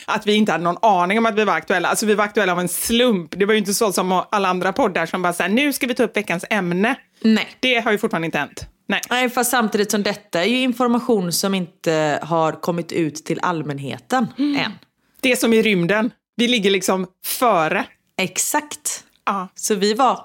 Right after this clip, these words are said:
Speaker 2: före vår tid, kan man säga, med just den här. Och vi var ju
Speaker 1: Väldigt,
Speaker 2: även
Speaker 1: väldigt
Speaker 2: före
Speaker 1: bra.
Speaker 2: hästen, för den dog ju. Så det blev ju aldrig av.
Speaker 1: <laughs> Nej, men gud, vad hemskt.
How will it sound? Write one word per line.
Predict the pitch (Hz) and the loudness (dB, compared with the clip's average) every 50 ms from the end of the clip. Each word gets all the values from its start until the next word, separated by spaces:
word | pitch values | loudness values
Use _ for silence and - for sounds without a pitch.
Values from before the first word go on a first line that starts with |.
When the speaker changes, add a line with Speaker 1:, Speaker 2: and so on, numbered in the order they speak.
| - _ | -14 _
Speaker 2:
före | - - 415 392 254 202 | -8 -2 0 0 2 2
vår | 190 196 208 220 | 0 0 -2 -2
tid, | 214 - 147 131 131 - - | 0 -2 -2 -2 -4 -8 -8
kan | - | -6
man | 175 165 | -6 -6
säga, | 156 - - - - - _ | -4 -4 -6 -6 -6 -10 _
med | 196 196 196 | -2 -2 -2
just | 180 - - | -2 -2 -2
den | 190 185 | -2 0
här. | 208 220 233 226 - - | 0 0 -2 -4 -6 -10
Och | - | -10
vi | 185 | -6
var | 165 175 202 | -2 0 2
ju | 220 220 | 2 2
Speaker 1:
Väldigt, | 214 226 226 | 2 2 2
Speaker 2:
även | 226 208 | 2 0
Speaker 1:
väldigt | 185 190 160 151 | 0 -2 0 0
Speaker 2:
före | - 240 202 | 0 0 2
Speaker 1:
bra. | 185 196 | 0 -2
Speaker 2:
hästen, | 180 139 139 - - - 220 196 | -2 -4 -4 -6 -4 -4 -4 -2
för | 170 180 | -2 -2
den | 226 240 | 0 0
dog | 185 135 123 135 160 | 0 -2 -2 -2 -2
ju. | 220 226 - - _ - | -2 -2 -2 -8 _ -10
Så | - - 190 | -8 -6 -4
det | 190 | -2
blev | 190 208 214 | -2 0 0
ju | 226 | 0
aldrig | 214 190 160 143 | 0 0 -2 -2
av. | 143 170 160 - _ _ 277 - - - | -2 -4 -6 -10 _ _ -2 0 0 0
Speaker 1:
<laughs> | - - - - - 359 330 | -2 -2 -2 0 0 0 0
Nej, | 285 277 277 262 | 2 0 0 2
men | 247 247 240 214 208 - - | 2 0 0 -2 -6 -8 -4
gud, | 240 226 196 165 151 135 | -2 -2 -2 -4 -8 -6
vad | 143 156 156 | -4 -4 -2
hemskt. | 202 175 - - 175 - - | -2 -6 -8 -8 -12 -12 -12